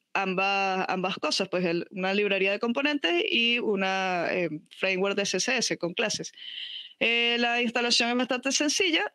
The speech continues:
Eh, realmente lo que tiene, eh, novedoso también es que si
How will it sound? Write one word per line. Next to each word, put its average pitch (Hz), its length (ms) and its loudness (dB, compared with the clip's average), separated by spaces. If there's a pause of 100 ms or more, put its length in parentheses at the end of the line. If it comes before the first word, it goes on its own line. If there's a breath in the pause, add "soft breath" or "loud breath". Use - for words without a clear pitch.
(100)
Eh, 220 340 2
realmente 226 440 2
lo 254 120 0
que 240 100 0
tiene, 233 720 2
eh, 180 580 0 (420)
novedoso 226 580 0
también 294 420 0 (720 loud breath)
es 240 240 0
que 294 160 0
si 285 260 0